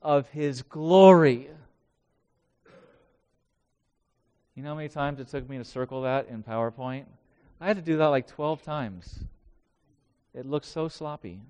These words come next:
I had to keep a very steady hand. <laughs> That's the best I came up with. Get this.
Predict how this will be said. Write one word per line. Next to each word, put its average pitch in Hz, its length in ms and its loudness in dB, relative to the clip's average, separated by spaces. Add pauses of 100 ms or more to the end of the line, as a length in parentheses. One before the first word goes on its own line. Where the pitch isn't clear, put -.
(720)
I 117 60 -16
had 131 120 -10
to 123 80 -14
keep 131 180 -14
a 117 60 -12
very 123 260 -2
steady 131 360 -10
hand. 104 340 -14 (640)
<laughs> - 800 -20
That's 120 160 -14
the 123 100 -14
best 123 240 -2
I 113 60 -8
came 110 240 -10
up 101 160 -14
with. 90 180 -16 (2750)
Get 202 300 -8
this. 139 560 2